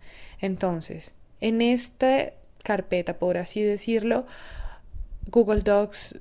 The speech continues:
nos muestra los documentos de los que nosotros somos propietarios.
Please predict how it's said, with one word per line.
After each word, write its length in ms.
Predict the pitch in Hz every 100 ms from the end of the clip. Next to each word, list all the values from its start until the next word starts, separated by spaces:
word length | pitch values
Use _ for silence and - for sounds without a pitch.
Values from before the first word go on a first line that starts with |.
| -
nos 640 | 196 208 202 190 - - -
muestra 680 | 202 220 208 196 - 185 170
los 340 | 190 202 190
documentos 880 | 185 185 185 185 185 185 254 - - - - - - - - - - - - -
de 100 | 208
los 160 | 202 185
que 120 | 202
nosotros 520 | 190 185 175 170 214
somos 280 | 208 175 170
propietarios. 960 | 175 180 - 175 233 220 175 165 156